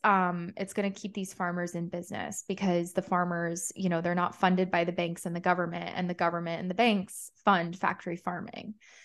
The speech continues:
Um, so it's, like, a whole thing, <laughs> uh, that we, we need to unravel, and it's gonna take time, but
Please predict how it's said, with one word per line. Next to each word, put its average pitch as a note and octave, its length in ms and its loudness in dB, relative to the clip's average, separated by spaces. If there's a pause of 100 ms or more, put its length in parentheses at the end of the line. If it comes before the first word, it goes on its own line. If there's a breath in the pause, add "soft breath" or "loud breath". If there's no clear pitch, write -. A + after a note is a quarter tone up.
(220 loud breath)
Um, F3 300 2
so A3 140 0
it's, A3 120 2
like, F#4 140 2
a F#4+ 40 6
whole A#3+ 320 4 (200)
thing, G#3 480 2 (300)
<laughs> - 300 -12
uh, A#3 440 8
that G#3 240 6
we, A3 260 4
we G#3+ 160 2
need G#3+ 180 6
to G#3 140 6
unravel, G3 880 4
and G3 540 0
it's - 180 -14
gonna G3+ 160 0
take G#3+ 300 -6
time, G#3+ 680 0
but F#3 420 4